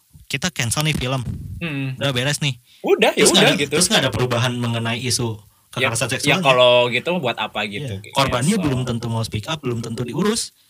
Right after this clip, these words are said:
Speaker 2: Hmm.
Speaker 1: Bukan, dan akhirnya speak up pun ya belum tentu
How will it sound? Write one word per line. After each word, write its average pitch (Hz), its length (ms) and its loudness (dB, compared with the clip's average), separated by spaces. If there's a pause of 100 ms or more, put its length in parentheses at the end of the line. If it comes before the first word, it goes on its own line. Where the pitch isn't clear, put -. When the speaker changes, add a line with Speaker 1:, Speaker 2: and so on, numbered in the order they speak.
Speaker 2:
Hmm. 185 300 -12 (160)
Speaker 1:
Bukan, 123 260 -8 (240)
dan 120 300 -6
akhirnya 113 400 -6
speak - 240 -6
up 107 80 -10
pun 233 240 -2
ya 117 80 -8
belum 113 300 -2
tentu 113 420 -6